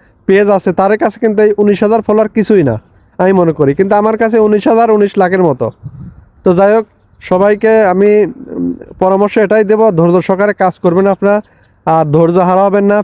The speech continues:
Facebook-এ ভালো ভিডিও বানান। আর, আহ, যেখান থেকে মানুষ কিছু শিখতে পারবে, জানতে পারবে, সেসব ধরনের ভিডিও বানান। যেখানে সেখানে যেসব ভিডিও বানাবেন না। আর যে ফোন আছে, এই ফোনটা দিয়ে একটু চেষ্টা করেন, একটু ভালো কোয়ালিটি ভিডিও বানানোর। আমার হাতে কিন্তু বেশি দামের ফোন নাই।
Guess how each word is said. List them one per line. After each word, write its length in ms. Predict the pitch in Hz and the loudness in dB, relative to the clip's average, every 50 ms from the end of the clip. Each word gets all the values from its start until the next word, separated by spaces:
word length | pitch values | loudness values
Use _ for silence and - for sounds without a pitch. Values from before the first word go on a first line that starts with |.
| - | 0
Facebook-এ 380 | 170 160 156 160 165 170 - 196 | -2 -2 0 -2 -4 -2 -2 -2
ভালো 260 | 160 156 165 170 170 | 0 0 0 0 0
ভিডিও 300 | 160 160 170 156 170 165 | 0 0 0 2 2 2
বানান। 300 | 170 170 175 180 196 208 - _ - _ _ _ _ _ - | 2 0 0 0 -2 -4 -6 _ -20 _ _ _ _ _ -4
আর, 360 | 160 160 160 160 156 151 156 | -2 0 2 2 2 2 2
আহ, 300 | 151 151 147 147 143 139 | 4 4 4 2 2 0
যেখান 380 | 143 151 165 - 190 190 185 | 0 -2 -2 0 0 -2 0
থেকে 160 | 180 180 - 190 | -2 -2 0 0
মানুষ 300 | 180 175 175 170 160 - | 0 0 0 0 -2 -2
কিছু 220 | - 170 - 196 | -2 0 0 -2
শিখতে 380 | - - - 170 - - 202 180 | -2 -2 -4 -4 -2 -2 -2 0
পারবে, 360 | 190 180 175 165 175 185 185 - _ _ _ - | 0 0 0 2 0 0 -2 -4 _ _ _ -8
জানতে 380 | 127 131 151 160 160 151 175 160 | -2 -2 0 0 0 0 0 0
পারবে, 240 | 160 160 160 180 175 | 0 0 0 0 0
সেসব 320 | 156 156 147 175 170 165 | 0 0 0 0 -2 0
ধরনের 220 | 160 165 175 175 160 | 0 0 0 0 0
ভিডিও 280 | 151 151 143 151 151 | 0 0 2 2 2
বানান। 320 | 143 147 147 156 160 175 175 _ - _ _ _ _ _ _ - | 2 2 2 0 0 -2 -4 _ -14 _ _ _ _ _ _ -8
যেখানে 420 | 120 127 156 156 - 175 185 190 170 | -4 -2 -2 0 0 0 0 0 0
সেখানে 340 | - 185 170 185 180 175 | 0 0 0 2 0 2
যেসব 420 | 151 156 160 151 - - 180 180 170 | 2 2 0 0 0 0 -2 0 2
ভিডিও 260 | 165 175 156 170 170 | 0 2 2 2 0
বানাবেন 420 | 156 156 156 156 156 147 165 165 | 2 0 0 0 0 0 0 0
না। 200 | 180 185 185 190 - _ _ _ _ _ _ - | 0 0 0 -2 -4 _ _ _ _ _ _ -6
আর 240 | 170 156 156 156 151 147 | -2 0 0 0 0 0
যে 240 | 143 160 180 180 - - | 0 0 0 0 0 0
ফোন 200 | 170 175 185 196 | -2 0 0 0
আছে, 220 | 190 180 - - 196 | 0 0 0 0 0
এই 80 | 180 | 0
ফোনটা 360 | 165 - - 170 175 - 196 185 | 0 0 -2 -2 0 0 0 0
দিয়ে 240 | 165 170 185 196 196 | 0 2 2 2 2
একটু 200 | 190 - - 190 | 0 -2 -4 -4
চেষ্টা 380 | - - 202 175 - - 190 | -2 -2 -2 -2 -2 -4 -4
করেন, 360 | 170 185 180 185 196 196 190 170 _ _ _ _ _ _ - | -2 0 0 0 0 -2 -4 -6 _ _ _ _ _ _ -4
একটু 140 | 170 175 165 | -2 0 0
ভালো 260 | 147 156 160 175 175 | 2 2 0 0 0
কোয়ালিটি 300 | - 175 170 180 180 190 | 0 0 0 0 0 0
ভিডিও 260 | 165 160 160 156 156 | 0 0 2 2 2
বানানোর। 300 | 151 143 135 127 127 143 | 2 2 2 0 0 0
আমার 220 | 165 190 208 214 196 | 0 0 0 2 2
হাতে 240 | 202 208 214 214 202 | 0 0 0 -2 -2
কিন্তু 260 | 214 214 196 208 208 | -2 -2 -2 -2 0
বেশি 240 | 185 196 175 - 208 | 0 0 0 0 0
দামের 280 | 180 196 196 196 190 175 | 0 0 0 0 0 0
ফোন 180 | 180 180 180 165 | 0 0 0 2
নাই। 220 | 151 151 135 117 | 2 2 0 -2